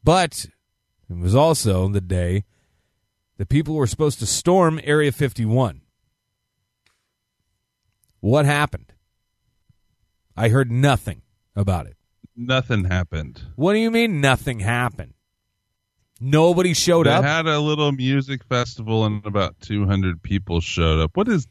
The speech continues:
Speaker 2: this?
Speaker 1: What happened?
Speaker 2: Oh, somebody made a Storm Area fifty-one September twentieth, two thousand nineteen video game for Steam.
Speaker 1: Really?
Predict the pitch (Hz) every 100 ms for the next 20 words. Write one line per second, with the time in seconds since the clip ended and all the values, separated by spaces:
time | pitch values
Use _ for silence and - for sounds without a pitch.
0 | 90 90 165 131 82 - - - - 87
1 | 90 82 110 123 - 90 78 76 73 -
2 | - - - - - - - _ _ _
3 | _ _ _ _ _ _ _ _ _ _
4 | _ _ _ _ _ _ - 107 95 92
5 | - _ - 78 - _ _ _ - 139
6 | 156 156 135 123 120 113 104 - 120 123
7 | 123 117 117 117 101 113 113 104 104 101
8 | 98 98 98 _ _ _ - - 117 -
9 | 123 120 117 117 113 117 107 104 104 101
10 | 98 95 - 101 98 117 131 131 110 104
11 | 101 98 85 - 98 - - 98 95 82
12 | 80 - _ - - _ _ _ _ _
13 | _ _ _ _ _ _ _ _ _ _
14 | _ _ _ _ _ _ _ _ 143 139
15 | 147 180 269 359 302